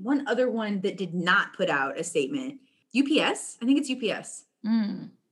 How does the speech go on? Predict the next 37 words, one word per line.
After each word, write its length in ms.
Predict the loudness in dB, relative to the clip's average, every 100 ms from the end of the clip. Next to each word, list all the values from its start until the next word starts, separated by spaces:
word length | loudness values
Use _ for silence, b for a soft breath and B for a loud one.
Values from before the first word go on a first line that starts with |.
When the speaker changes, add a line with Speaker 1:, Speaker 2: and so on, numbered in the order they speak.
| _ _
Speaker 1:
Just 200 | -2 2
put 140 | 4
out, 140 | 6 4
like, 100 | 2
a 60 |
general, 500 | 0 2 2 2 0
"We 160 | 2 4
support 380 | 2 4 4 6
voting 360 | 6 6 6 2
rights," 380 | 0 -2 -4 -2
but 160 | 2
not, 220 | 4 4
like, 160 | 2 0
a, 260 | 2 2 0
"And 200 | -2 8
this 240 | 8 8
clearly 380 | 4 4 6 8
doesn't." 480 | 8 6 6 2 -2 B B B B B B _
But 340 | 6 8 8 6
Coca-Cola 640 | 4 4 6 6 8 8
and 180 | 6 6
Delta 640 | 6 4 4 2 0 -4 -12 _ _ _ _
both 760 | -12 4 8 10 8 4 -6 -8
were 320 | 2 4 4 4
under 260 | 8 10 10
a 80 |
lot 180 | 10 8
of 100 | 6
pressure 520 | 4 2 6 6 6
to 200 | 4 0
be 100 | 4 6
like, 160 | 4
"Come 260 | 2 2 4
out 220 | 6 6
against 320 | 4 2 0
this 160 | -2 0
legislation," 640 | 2 0 0 2 2 -2